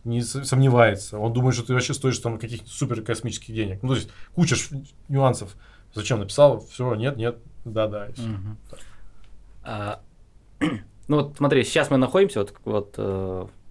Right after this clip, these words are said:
Speaker 2: как сказать, в точке, да, вот такой вот, в текущий момент.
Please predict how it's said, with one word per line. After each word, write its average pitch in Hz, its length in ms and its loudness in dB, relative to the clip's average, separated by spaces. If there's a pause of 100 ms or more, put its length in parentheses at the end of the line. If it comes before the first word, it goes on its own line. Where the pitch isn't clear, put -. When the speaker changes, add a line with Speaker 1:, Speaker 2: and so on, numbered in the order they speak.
(460)
Speaker 2:
как - 140 -20
сказать, - 180 -16 (220)
в - 100 -20
точке, - 320 0
да, 135 100 6
вот 131 120 0
такой 98 300 -2
вот, - 180 -8 (600)
в - 100 -20
текущий - 360 -4
момент. 107 380 -2